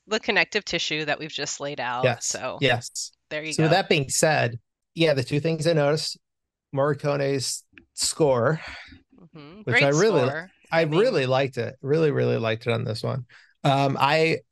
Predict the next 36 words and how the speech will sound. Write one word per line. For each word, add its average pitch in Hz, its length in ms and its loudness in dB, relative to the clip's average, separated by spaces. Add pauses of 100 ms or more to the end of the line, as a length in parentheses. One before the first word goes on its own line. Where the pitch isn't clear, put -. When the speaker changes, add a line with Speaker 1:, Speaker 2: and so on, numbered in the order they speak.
(140)
Speaker 2:
I, 139 200 0
these 123 260 0
are 123 80 4
not 113 260 2
my 113 260 2
opinions, 131 800 -2
but 123 160 2
I 120 120 2
heard 123 380 2
one 131 280 -2
person 127 460 -2
comment 117 500 2
and 117 100 -6
say, 123 260 2
like, 117 380 0 (400)
that 120 180 0
they 135 140 2
didn't 135 260 0
like 117 340 -2
the 233 120 -2
score 139 300 0
because 127 260 -4
they 147 140 2
felt 151 280 2
like 139 200 0
there 139 120 2
was, 123 180 0
like, 117 220 0 (440)
hee-hawing 123 1120 2
<laughs> 147 80 2
in 170 340 2
the 180 100 0
score, 143 720 0 (280)
Speaker 1:
Hmm. 320 160 -8
Speaker 2:
uh, 127 320 2
in, 147 120 -4